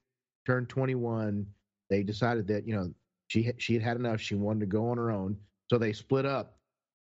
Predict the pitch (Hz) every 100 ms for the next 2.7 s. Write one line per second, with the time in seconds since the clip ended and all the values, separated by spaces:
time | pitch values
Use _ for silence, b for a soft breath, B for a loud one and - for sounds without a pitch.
0 | _ _ 110 113 104 92 - _ - 110
1 | 113 123 147 160 143 127 - 151 143 131
2 | 143 131 127 120 110 104 101